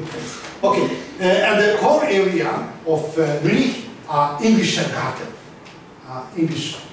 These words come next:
Garden. No, no, no. Okay, uh, French Garden, you know, like Versailles,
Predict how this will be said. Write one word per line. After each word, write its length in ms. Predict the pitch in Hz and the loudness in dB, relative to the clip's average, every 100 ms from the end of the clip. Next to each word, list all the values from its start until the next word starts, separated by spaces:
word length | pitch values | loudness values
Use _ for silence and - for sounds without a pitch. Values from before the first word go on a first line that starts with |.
| - | -12
Garden. 220 | - - - - - - - - - - - - - - - - - - - | -12 -12 -14 -20 -20 -18 -18 -20 -20 -18 -18 -20 -20 -20 -20 -20 -20 -18 -12
No, 160 | - 208 | -10 -8
no, 80 | |
no. 200 | 233 247 - 160 - - - - - | -8 -8 -12 -16 -18 -20 -20 -16 0
Okay, 360 | 214 160 - - - - - - | 0 2 -2 -8 -16 -20 -12 0
uh, 540 | - 165 - - - - - - | 4 6 4 2 -4 -12 -20 -8
French 340 | 208 262 - | 0 2 2
Garden, 460 | 226 151 156 170 170 | 2 2 2 2 4
you 60 | |
know, 360 | 165 147 - - - | 4 2 0 -4 -2
like 280 | 160 156 160 | 0 2 2
Versailles, 640 | 165 - - 160 131 - | 2 2 0 0 0 -2